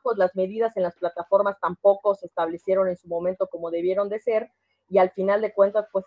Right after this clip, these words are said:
eso hizo que la situación se fuera agravando. Si bien, como comentas, en la capital no hay muchos casos, el problema en Campeche lo tuvimos justamente en Ciudad del Carmen por la falta de, de medidas y de toma de decisiones en el momento indicado,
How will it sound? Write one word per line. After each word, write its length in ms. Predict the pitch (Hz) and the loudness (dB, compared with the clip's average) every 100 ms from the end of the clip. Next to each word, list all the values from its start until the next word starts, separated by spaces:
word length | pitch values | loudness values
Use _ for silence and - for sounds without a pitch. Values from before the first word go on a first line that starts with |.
| 208 | -4
eso 280 | 208 220 | -4 -2
hizo 280 | 196 190 202 | -2 -2 -6
que 80 | 196 | -2
la 100 | 170 | -2
situación 400 | - 180 175 196 | -2 -4 -2 -4
se 100 | 190 | -4
fuera 260 | - 185 185 | 4 6 6
agravando. 460 | 190 208 233 233 | 6 6 4 2
Si 180 | 226 208 | -4 -4
bien, 180 | 226 269 | 0 2
como 260 | 302 208 196 | 2 2 2
comentas, 400 | 190 214 226 226 | 0 -2 -4 0
en 80 | 185 | 2
la 100 | 190 | 4
capital 540 | 208 208 220 285 302 | 2 -2 2 6 6
no 120 | 285 | 8
hay 100 | 262 | 6
muchos 360 | 254 247 277 269 | 6 0 2 0
casos, 460 | - 240 240 302 _ _ _ - | 4 4 4 -4 _ _ _ 0
el 180 | 196 196 | 2 4
problema 420 | 202 208 233 254 | 6 6 6 2
en 80 | 254 | 0
Campeche 540 | 208 196 220 214 - | 0 0 0 -2 0
lo 120 | 214 | 0
tuvimos 380 | 185 190 208 208 | 0 -2 -6 -8
justamente 560 | - 220 214 196 196 202 | -12 -4 -2 0 -2 -2
en 80 | 196 | -6
Ciudad 200 | - 190 | 2 4
del 140 | 185 | 4
Carmen 320 | 190 190 202 202 | 2 0 -2 0
por 140 | 180 | 0
la 120 | 175 | 0
falta 480 | - 202 196 202 196 | 0 4 4 4 2
de, 240 | 175 170 139 | 2 -2 -4
de 160 | 170 175 | -4 0
medidas 520 | 175 180 202 208 - | 0 -2 2 2 2
y 40 | |
de 140 | 165 - | -6 2
toma 400 | 233 214 226 220 | 6 6 6 4
de 80 | 202 | 4
decisiones 600 | 160 - 175 220 220 220 | 0 -6 -4 0 0 0
en 80 | 185 | -2
el 60 | |
momento 340 | 175 180 202 233 | 0 0 -2 -4
indicado, 560 | 220 - 226 226 262 | -10 2 4 6 4